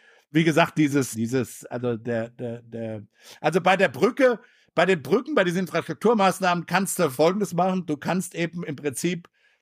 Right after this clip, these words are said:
bundeseigene G M B Hs gründen oder sowas. Also du kannst im Prinzip, das sind sogenannte Off-Budget-Vehicles, also du kannst die aus dem allgemeinen Haushalt nehmen,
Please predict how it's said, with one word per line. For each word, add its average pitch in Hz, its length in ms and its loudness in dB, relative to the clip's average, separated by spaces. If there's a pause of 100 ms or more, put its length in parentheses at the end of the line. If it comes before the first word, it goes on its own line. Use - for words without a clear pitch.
(420)
bundeseigene 165 1080 4
G 147 60 4
M 143 80 0
B 135 100 4
Hs 127 280 4
gründen 117 260 0
oder 98 200 -2
sowas. 90 340 -6
Also 127 160 -6
du 131 120 0
kannst 170 380 0
im 165 140 -4
Prinzip, 156 460 0
das 139 100 -4
sind 143 160 -2
sogenannte 147 420 2
Off-Budget-Vehicles, 160 1080 0 (200)
also 123 220 0
du 123 140 2
kannst 147 280 0
die 165 60 2
aus 135 120 2
dem 139 120 -2
allgemeinen 147 480 2
Haushalt 156 420 0
nehmen, 147 300 0